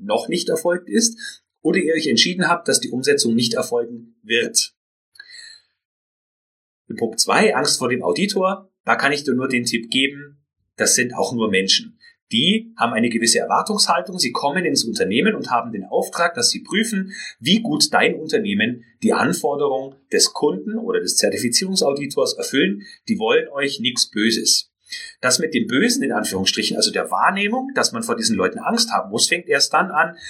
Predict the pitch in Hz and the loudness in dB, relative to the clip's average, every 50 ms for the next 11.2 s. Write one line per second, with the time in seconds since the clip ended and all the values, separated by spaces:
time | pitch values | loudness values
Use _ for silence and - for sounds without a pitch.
0 | - - - 131 123 127 123 110 104 101 101 - 180 202 196 208 185 180 160 160 | -14 -6 -4 -2 -2 -2 -2 -2 -2 -2 -2 -2 -4 -4 -2 -2 -2 0 -2 0
1 | 160 - - 151 147 147 143 143 127 123 117 113 117 110 - - - - 175 180 | 2 2 2 4 4 2 2 2 0 0 2 2 2 2 0 0 0 -4 -4 -2
2 | 185 175 147 139 120 113 104 101 104 - - - 165 - 170 147 - - 160 156 | -2 0 2 0 0 0 0 -4 -4 -4 0 0 0 0 0 -6 -4 -2 -2 -2
3 | - - - 143 139 139 - - - - - - - - - - _ - 117 117 | -2 -6 -4 -4 0 0 0 -2 -4 -10 -14 -14 -12 -14 -14 -16 _ 0 2 4
4 | 117 117 113 117 120 120 117 113 113 113 113 117 131 123 120 110 - 127 117 113 | 4 4 4 2 0 -2 -4 -4 -4 -2 0 2 2 2 2 2 0 0 0 0
5 | 131 143 - - 160 185 196 180 - - 190 190 175 170 - 139 165 202 220 - | 0 0 2 2 0 0 0 0 0 0 -2 0 -2 -2 0 2 2 2 2 2
6 | - - 139 151 156 - 139 120 113 110 127 160 175 175 - - 131 151 - 196 | 0 -2 -4 -4 -4 -4 -2 0 2 2 4 2 2 -2 -2 0 2 2 2 2
7 | 185 165 160 160 156 170 180 - - - 131 127 123 - 113 - 120 190 233 127 | 0 0 0 0 0 -2 -2 -2 -4 -2 0 0 0 -2 -2 2 2 4 4 2
8 | - - - - - - - _ - - 139 139 143 143 123 120 120 165 208 220 | -2 -6 -12 -16 -18 -20 -20 _ -10 -8 -6 0 0 0 0 0 -2 -2 -4 -6
9 | - - 185 175 185 180 - _ _ _ _ - - - - 170 180 180 165 127 | -2 0 0 0 0 -2 -6 _ _ _ _ 0 0 0 2 2 0 2 2 2
10 | - - - - - - - - - - - - 82 82 85 87 87 87 - - | 0 0 -4 -4 -4 -4 -2 -2 0 0 0 0 -2 -6 -4 -2 0 2 2 0
11 | - - - | 0 -4 -8